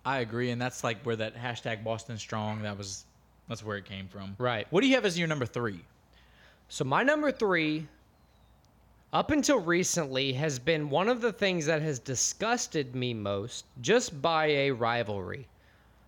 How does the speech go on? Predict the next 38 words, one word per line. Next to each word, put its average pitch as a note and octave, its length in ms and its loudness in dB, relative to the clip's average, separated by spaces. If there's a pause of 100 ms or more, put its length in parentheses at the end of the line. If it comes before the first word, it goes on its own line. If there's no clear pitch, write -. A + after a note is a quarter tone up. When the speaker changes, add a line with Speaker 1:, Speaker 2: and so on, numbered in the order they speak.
(280)
Speaker 2:
I G3+ 160 4
have A3+ 160 4
since F#3+ 360 4
jumped F3 440 2
the C#3+ 80 2
bandwagon A#2+ 920 2
on D3 300 4
the C#3 120 2
New C3+ 200 0
York C#3 420 2
Yankees. E3+ 720 -2 (560)
Now F3 280 2
I'm A#3+ 120 2
following E3+ 500 4
the C#3 120 2
Atlanta B2 340 2
Braves. A2+ 680 0 (380)
So D#3 140 0
Speaker 1:
I E3 80 6
Speaker 2:
I'm F#3 40 4
Speaker 1:
mean, E3 100 2
you C3+ 40 -2
Speaker 2:
happy A3 360 4
Speaker 1:
stole E3+ 120 8
Speaker 2:
to C3+ 60 6
Speaker 1:
the A#2+ 80 4
Speaker 2:
say A2 220 4
Speaker 1:
team G#2+ 100 0
from G2+ 120 -4
me. G2+ 260 -4
I'm A#2+ 200 -2
a G#2 80 -2
Braves G#2 340 -6
fan. G2+ 360 -12 (360)
Speaker 2:
I'm D3+ 160 0
happy G#3 440 4
to D3+ 100 4
say, G#2+ 480 2